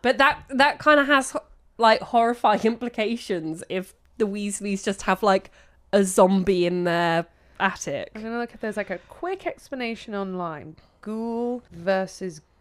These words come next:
Speaker 2: ghosts.
Speaker 1: Oh, a ghoul is a demon-like being or monstrous humanoid, often associated with graveyards and the consumption of human flesh.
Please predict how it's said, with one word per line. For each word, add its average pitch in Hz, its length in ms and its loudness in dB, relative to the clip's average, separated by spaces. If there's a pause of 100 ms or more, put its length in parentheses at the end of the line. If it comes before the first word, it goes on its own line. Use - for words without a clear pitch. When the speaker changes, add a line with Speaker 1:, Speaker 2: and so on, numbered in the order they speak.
(220)
Speaker 2:
ghosts. - 1040 -6
Speaker 1:
Oh, 202 120 2
a 214 80 2
ghoul 302 360 2
is 294 140 4
a 277 80 2
demon-like 277 880 2
being 240 300 2
or 214 200 4
monstrous 214 720 -2
humanoid, 190 760 0
often 220 320 -2
associated 202 840 -2
with 185 160 -8
graveyards 214 800 0
and 190 260 -2
the 190 60 -2
consumption 220 560 -2 (160)
of - 80 -2
human 440 460 2
flesh. 539 580 4